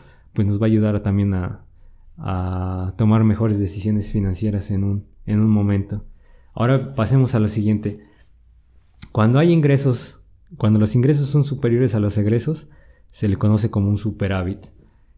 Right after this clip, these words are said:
Y eso pasa en todos, en nivel individuo, nivel empresa, nivel gobierno. Normalmente cuando hay superávit, pues eso nos permite que podamos gastar en algo adicional o podemos deci-, decidamos ahorrarlo, por ejemplo.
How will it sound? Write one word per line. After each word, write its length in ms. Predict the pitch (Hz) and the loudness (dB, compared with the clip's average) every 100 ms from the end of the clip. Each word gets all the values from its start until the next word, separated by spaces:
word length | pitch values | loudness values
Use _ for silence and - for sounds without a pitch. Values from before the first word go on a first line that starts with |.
| - | -2
Y 100 | 113 | 0
eso 340 | 110 120 110 | 2 2 2
pasa 240 | 110 104 107 | 0 0 0
en 100 | 87 | 0
todos, 380 | 104 95 - | -4 -4 -6
en 140 | 110 98 | -2 2
nivel 280 | 98 107 107 | 4 4 2
individuo, 540 | 95 92 127 139 131 | 2 2 2 4 4
nivel 460 | 117 104 107 107 98 | 2 2 2 0 -2
empresa, 640 | 92 - 127 131 139 135 | -4 -2 -2 0 0 0
nivel 320 | 127 101 101 | 0 2 2
gobierno. 500 | 98 92 95 90 98 - - - - - 107 | 2 2 0 -2 -6 -10 -20 -20 -20 -8 0
Normalmente 320 | 110 113 113 | 2 4 2
cuando 220 | 107 107 | 2 2
hay 60 | 110 | 2
superávit, 640 | 117 123 123 123 117 123 - - - - - | -2 0 0 2 0 -2 -8 -20 -20 -20 -4
pues 320 | 107 101 - | 0 0 0
eso 220 | 123 113 | 0 2
nos 140 | 110 104 | 2 0
permite 340 | 107 113 110 | 0 2 0
que 100 | 107 | 0
podamos 320 | 107 107 104 | 2 2 2
gastar 320 | 104 101 120 | 0 0 0
en 140 | 107 107 | 4 4
algo 380 | 110 104 104 104 | 2 0 -2 -2
adicional 560 | 101 - 120 117 151 | -2 -2 -2 -2 -4
o 120 | - 107 | -8 -4
podemos 380 | 104 107 104 | -2 0 0
deci-, 280 | 101 - 113 | -2 -4 -6
decidamos 960 | 107 107 104 - 117 117 127 135 139 - | -2 -2 -2 -2 0 2 2 2 0 -4
ahorrarlo, 540 | 101 98 110 147 131 107 | -4 -2 -2 -2 -4 -6
por 140 | 104 | -6
ejemplo. 400 | 104 135 135 117 | -4 -4 -6 -8